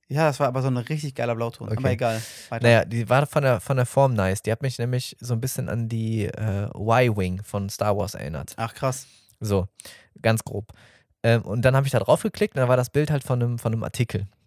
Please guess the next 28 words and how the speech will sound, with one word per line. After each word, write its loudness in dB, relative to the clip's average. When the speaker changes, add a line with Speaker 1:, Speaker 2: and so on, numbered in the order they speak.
Speaker 2:
So, -2
und -4
der 2
Artikel -2
hat -2
getitelt: -4
"Diese 4
Superjacht 0
macht 0
Star 4
Wars-Fans 0
verrückt. 2
Und 0
bald -2
auch -4
Elon -2
Musk?" -4
Fragezeichen. -6
Speaker 1:
Oh -10
Gott, -14
ja. -4
Speaker 2:
So. 2
Und -2
dann 6
dachte 2
ich -14
mir 2
so 4